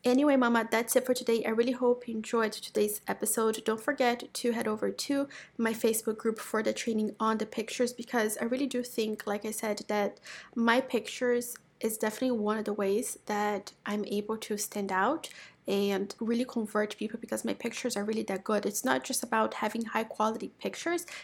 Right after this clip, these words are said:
it's about telling a story with your pictures. That's also super important. I would say it's one of the most important strategies that you need to have,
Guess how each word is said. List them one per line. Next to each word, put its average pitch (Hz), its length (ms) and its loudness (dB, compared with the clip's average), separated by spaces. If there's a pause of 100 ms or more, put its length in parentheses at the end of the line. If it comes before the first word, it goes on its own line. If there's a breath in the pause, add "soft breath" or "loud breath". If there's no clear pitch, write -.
it's 240 160 0
about 208 480 4 (380 loud breath)
telling 254 280 2
a 214 60 0
story 208 500 0 (140)
with 226 260 -2
your 220 60 -2
pictures. 208 400 -8
That's - 280 -6 (120)
also 240 380 0
super 247 340 -4
important. 220 600 -4
I 226 180 -2
would 214 160 -4
say 208 240 0
it's 196 240 0 (560 loud breath)
one 240 260 4
of 233 120 -2
the 226 60 2
most 226 280 0
important 214 300 -6
strategies 214 500 -2
that 202 140 0
you 220 100 -2
need 208 160 -2
to 208 80 -8
have, 254 420 0